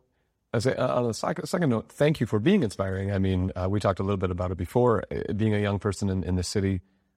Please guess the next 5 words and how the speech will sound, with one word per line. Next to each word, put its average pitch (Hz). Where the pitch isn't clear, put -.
uh, 95
who, 101
who, 110
who 107
was 95